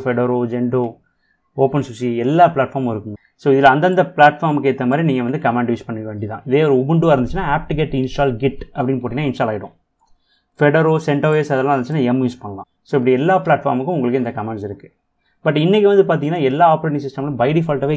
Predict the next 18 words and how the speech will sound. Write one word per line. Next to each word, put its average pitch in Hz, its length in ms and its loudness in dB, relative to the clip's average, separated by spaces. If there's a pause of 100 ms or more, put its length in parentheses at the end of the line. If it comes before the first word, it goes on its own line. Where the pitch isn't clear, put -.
Git 135 260 -4
வந்து 139 160 -2
ஒரு 135 140 -4
பேக்கேஜா 123 440 0
கொடுக்க 135 220 -2
ஆரம்பிச்சிட்டாங்க. 107 420 -8 (560)
அதனால 160 280 2
இதுக்கு 151 200 -4
நம்ம 139 180 -4
இன்டர்நெட் 160 400 -2
அதெல்லாம் 131 260 -2
தேவைப்படாது. 127 460 0
உங்க 127 180 -2
ரெபாசிட்டரி 165 520 0
இருந்துச்சு 156 340 -2
அப்படின்னா, 131 260 -4
by 123 160 2
default-ஆவே 139 420 -2